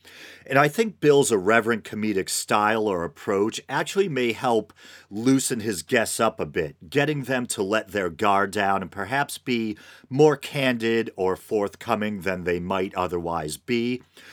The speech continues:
or at least it makes the format seem more quote-unquote real or conversational.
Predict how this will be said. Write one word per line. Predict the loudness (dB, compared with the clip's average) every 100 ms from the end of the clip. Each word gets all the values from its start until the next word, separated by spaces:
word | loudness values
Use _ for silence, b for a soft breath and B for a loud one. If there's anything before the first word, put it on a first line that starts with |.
| B
or | 2 2
at | 4
least | 0 0 -2
it | -2
makes | 0 0 0
the | -6
format | -6 -2 0 0 -2 -2 -2
seem | -4 -4 -4
more | -4 -4 -4
quote-unquote | -6 -2 -2 -2 -10 -4 -4 -4
real | 0 2 2 -4 -12 B B -8
or | -6
conversational. | -4 0 0 0 -4 0 0 -2 -10 -14 -20 _